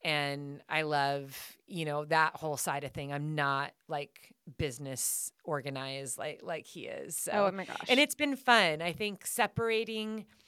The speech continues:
Speaker 1: you know, when he can just, like, go off and work for a couple days without even having to, like, connect with me. Like, I don't tell him what to do. I'm not his boss. Um, he's, he's kinda just owned, like,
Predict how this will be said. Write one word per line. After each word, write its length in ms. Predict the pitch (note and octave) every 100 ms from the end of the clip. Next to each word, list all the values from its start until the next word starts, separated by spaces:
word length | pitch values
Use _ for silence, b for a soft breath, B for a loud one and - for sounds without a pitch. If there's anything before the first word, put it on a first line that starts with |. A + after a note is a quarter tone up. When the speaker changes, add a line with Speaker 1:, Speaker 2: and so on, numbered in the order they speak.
| b b b -
Speaker 1:
you 160 | G3+ G3
know, 180 | F#3
when 180 | F3 F3
he 180 | D#3 A#3
can 160 | C4 A3
just, 220 | G3 -
like, 180 | E3+ E3
go 140 | D#3+
off 260 | D3+ D#3 F3
and 140 | D3
work 240 | D3 D3+ -
for 100 | E3
a 40 |
couple 200 | D#3 D#3
days 400 | D3+ D3+ C#3 - D#3
without 320 | D3+ D3+ D3
even 260 | C3+ C#3
having 360 | C3 D3+ C#3+ C#3
to, 60 | C#3
like, 300 | C#3+ C#3+ - _
connect 400 | - E3+ D3 -
with 160 | D3 -
me. 140 | C#3
Like, 160 | C#3+ C3+
I 180 | F#3+ G#3
don't 340 | G#3+ F#3 D#3+ - -
tell 180 | E3+ D3
him 200 | D3 C#3+
what 180 | C#3 -
to 100 | D#3+
do. 380 | D3+ E3+ E3+ F3
I'm 180 | E3+ D#3+
not 200 | C#3+ C#3+
his 200 | F3 D3+
boss. 580 | D3+ C#3+ D3 C3+ - - B B B B -
Um, 560 | D3+ D3 C#3 C#3 C#3 - b b b
he's, 380 | F#3 E3+ D3 -
he's 260 | E3+ D#3
kinda 300 | - D#3+ D3
just 200 | C#3 C3+ -
owned, 400 | C#3+ C#3+ C#3 C3
like, 260 | C#3+ C#3+